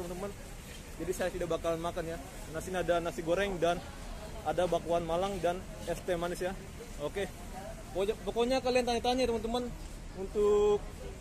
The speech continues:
menu makanannya. Sini juga ada kios-kios juga. Ada dua yang nyala ya. Eh, nyala, yang buka ya. Ini tutup. Oke, sekarang kita menunggu Warawiri.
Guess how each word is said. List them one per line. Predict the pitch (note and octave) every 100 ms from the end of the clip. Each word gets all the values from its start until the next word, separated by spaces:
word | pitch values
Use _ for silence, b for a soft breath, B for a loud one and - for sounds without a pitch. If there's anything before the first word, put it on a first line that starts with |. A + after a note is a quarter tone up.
| - -
menu | F#3 G#3
makanannya. | G#3 G3 G3+ G#3 A#3+ A#3 - - - A#3 B3+ B3+ B3 - - - - -
Sini | - F#3+ G3
juga | F#3+ F#3+
ada | F3 F3 F3 E3+ E3 E3 E3 - - - - - - -
kios-kios | F3 - E3
juga. | E3+ E3+ G#3 - - - - - - - - - D#3+
Ada | E3
dua | F3 G#3+ G3+
yang |
nyala | F#3 F#3 F3+
ya. | F#3 - G#3
Eh, | G3+
nyala, | F3 E3+ E3+
yang | F3 F3+
buka | G3
ya. | F#3 F#3+ - - - - - - - - -
Ini | D#3+ F#3
tutup. | F3+ G3+ - - - - - - - - G#3+ A3+ G#3+ - - F#3+ - - - - - - - - - - - - - D#3+
Oke, | D#3+ F#3+ E3+ -
sekarang | F3+ G3 G3+
kita | F#3+ G#3+ G3+ G#3
menunggu | G3+ G3+ F#3+ G3+
Warawiri. | F#3+ F#3 F#3+ G3